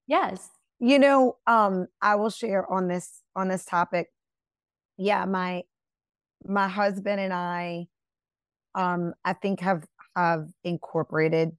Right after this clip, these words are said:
Speaker 2: the word bids into our relationship,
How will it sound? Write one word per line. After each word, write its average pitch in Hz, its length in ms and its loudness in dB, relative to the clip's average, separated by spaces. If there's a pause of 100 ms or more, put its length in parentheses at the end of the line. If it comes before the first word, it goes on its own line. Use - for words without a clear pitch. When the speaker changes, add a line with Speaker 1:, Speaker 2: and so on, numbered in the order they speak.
Speaker 2:
the 156 80 -2
word 147 400 -2 (1400)
bids 170 520 0 (220)
into 156 520 -2 (160)
our 170 160 -2
relationship, 170 720 -2